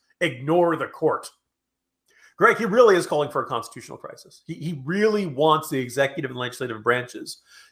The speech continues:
to say, I mean, quite literally, you know, he goes on to say, uh, "Let's see the court try to enforce it. Ignore scotus. Tell them to send the scotus army here if they'd like to enforce this ruling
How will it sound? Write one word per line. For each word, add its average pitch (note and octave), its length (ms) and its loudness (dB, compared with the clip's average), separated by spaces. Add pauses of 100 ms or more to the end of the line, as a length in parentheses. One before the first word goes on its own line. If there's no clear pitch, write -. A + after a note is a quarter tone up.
to C#3+ 100 -4
say, E3+ 420 6
I D3 40 2
mean, D3+ 140 0
quite G3+ 200 4
literally, F3 400 8
you D3+ 80 -4
know, D3 100 2
he C3+ 60 0
goes F3 200 0
on F3+ 200 0
to D3 80 -10
say, E3+ 420 2 (380)
uh, B2+ 280 2
"Let's D#3+ 300 0
see G3+ 80 -4
the F3 100 -2
court F3+ 340 2
try E3 200 2
to D3 140 -2
enforce G#3 500 0
it. F#3+ 120 2 (100)
Ignore F3+ 560 2
scotus. F3+ 640 -4 (240)
Tell B3 220 4
them A#3 180 6
to F#3 80 0
send A3 400 2
the F#3 80 0
scotus A3+ 640 2 (100)
army F#3 380 4
here C#3+ 280 2
if B2+ 100 -2
they'd D3 100 -4
like D#3 240 2
to D#3 100 -4
enforce D#3 440 -4
this C#3 200 -12
ruling C#3+ 400 -8